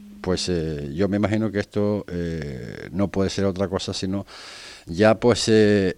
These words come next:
ir pensando en el próximo. Yo me imagino que habrá, habrá alguna otra competición en la cual estás participando.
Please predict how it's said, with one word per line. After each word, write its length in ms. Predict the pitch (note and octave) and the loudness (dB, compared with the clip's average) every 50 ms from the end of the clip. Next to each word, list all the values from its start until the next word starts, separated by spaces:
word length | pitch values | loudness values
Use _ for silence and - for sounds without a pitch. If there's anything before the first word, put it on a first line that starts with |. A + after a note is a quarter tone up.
| _ _ | _ _
ir 160 | B2 A#2 - | 4 4 4
pensando 580 | - B2 A#2 - - B2 B2 B2+ C3 C#3 B2+ - - | 6 4 4 4 4 2 4 6 6 6 4 4 4
en 120 | G#2+ G#2+ | 2 4
el 140 | G#2 G#2 - | 4 2 2
próximo. 560 | - - D3+ D#3+ - D3 A#2 G#2+ F#2+ D2+ - _ _ _ - - - - C2 C2 C#2 - - - - | 4 4 4 6 6 4 2 2 2 0 -4 _ _ _ -20 -20 -20 -20 -18 -18 -18 -18 -18 -12 -8
Yo 180 | F#2+ G2 A2+ A#2 | 0 4 6 6
me 80 | C3 D3 | 8 8
imagino 300 | D#3 C#3+ D#3+ E3+ F3 D#3 | 10 10 8 8 6 8
que 80 | - | 6
habrá, 320 | D3+ C#3+ D3+ D#3 D3+ - - | 8 8 8 8 6 4 4
habrá 360 | - A2+ A#2 A#2+ C3+ D#3 E3 E3 | 2 2 4 6 6 8 8 8
alguna 260 | D#3+ E3 E3 E3+ D#3+ | 6 6 4 4 4
otra 220 | D#3 D#3 D3+ D#3 C#3+ | 4 4 2 0 0
competición 540 | - C3+ B2 - C3 C3+ C3 - D#3+ F3 | 0 -2 -2 -2 -2 -2 -2 0 0 0
en 80 | G#3 F#3+ | 2 2
la 80 | D#3 - | 0 2
cual 180 | - C#3+ C#3+ | 2 2 2
estás 220 | B2+ - - - - | 2 2 -2 -2 -2
participando. 1200 | - B2 - - - - G#2+ G#2 A2+ C3 D3+ D#3+ D#3 D3+ C3+ A#2 A2 G#2 F#2+ F2+ E2+ D#2 D#2 | -2 -4 -4 -4 -8 -6 -4 -4 -2 -2 -2 -2 -2 -2 -2 -2 -4 -4 -4 -6 -8 -8 -10